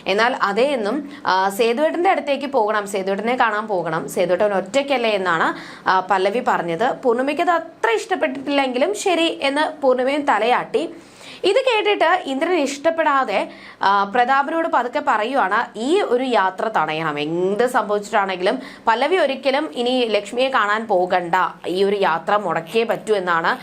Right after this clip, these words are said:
ഇന്ദ്രനും പറഞ്ഞിരിക്കുന്നത്. അത് എങ്ങനെയെന്ന് പ്ലാനൊന്നും പറഞ്ഞിട്ടില്ല, പക്ഷെ എന്ത് സംഭവിച്ചിട്ടാണെങ്കിലും ഈ ഒരു യാത്ര മുടക്കണമെന്ന് ഇന്ദ്രൻ പറഞ്ഞു.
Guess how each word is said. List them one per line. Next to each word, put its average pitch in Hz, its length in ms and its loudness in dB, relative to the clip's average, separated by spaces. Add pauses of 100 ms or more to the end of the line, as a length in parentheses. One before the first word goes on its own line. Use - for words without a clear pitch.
(280)
ഇന്ദ്രനും 226 400 0
പറഞ്ഞിരിക്കുന്നത്. 196 720 0 (520)
അത് 269 120 2
എങ്ങനെയെന്ന് 403 680 2
പ്ലാനൊന്നും 359 440 0
പറഞ്ഞിട്ടില്ല, 262 460 0
പക്ഷെ 240 260 0
എന്ത് 262 260 0
സംഭവിച്ചിട്ടാണെങ്കിലും 269 840 0
ഈ 220 160 2
ഒരു 226 140 2
യാത്ര 196 360 0
മുടക്കണമെന്ന് 185 540 0
ഇന്ദ്രൻ 175 320 0
പറഞ്ഞു. 175 360 -2